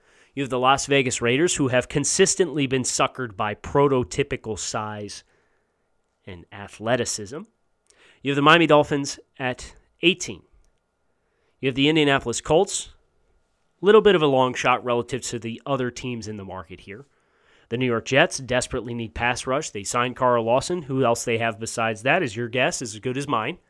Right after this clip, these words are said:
The Pittsburgh Steelers, having lost Bud Dupree at twenty-four. The Cleveland Browns at twenty-six. The Baltimore Ravens at twenty-seven.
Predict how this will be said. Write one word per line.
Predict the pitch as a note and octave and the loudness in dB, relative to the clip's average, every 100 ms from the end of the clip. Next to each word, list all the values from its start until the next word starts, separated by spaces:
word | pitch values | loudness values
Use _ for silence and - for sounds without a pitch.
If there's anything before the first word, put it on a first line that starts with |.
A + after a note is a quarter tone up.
| _ _ _ _ _ _ _ _ - | _ _ _ _ _ _ _ _ -6
The | |
Pittsburgh | C3 D#3 - D3 C3+ | 0 2 2 0 0
Steelers, | - C3+ C#3+ - | 0 2 2 2
having | C#3 A#2+ A#2 | 0 0 0
lost | A2 A#2+ - | 0 0 0
Bud | B2 A2+ | -4 -4
Dupree | A2+ - C#3 | -10 -6 -6
at | A#3 | -4
twenty-four. | - A2+ F#2+ - B2+ B3 - _ _ _ _ _ _ - | -4 -6 -8 -6 -2 -2 -4 _ _ _ _ _ _ -12
The | C3+ | -10
Cleveland | - C3 A2 A#2 | -2 -2 -2 -4
Browns | A2 A#2 B2 G#2+ | -2 -2 -4 -8
at | |
twenty-six. | - A#2+ A2 G2 - - - - _ _ _ _ - - _ _ _ _ _ _ _ _ _ _ _ _ _ _ _ _ _ _ | -8 -8 -6 -2 0 0 -6 -18 _ _ _ _ -20 -20 _ _ _ _ _ _ _ _ _ _ _ _ _ _ _ _ _ _
The | G#2+ | 2
Baltimore | C#3 C#3 D3+ D3 | 2 4 2 4
Ravens | D3 C#3+ B2+ | 4 2 -4
at | - | -4
twenty-seven. | D3+ C3+ - G#2 | -2 0 -2 -4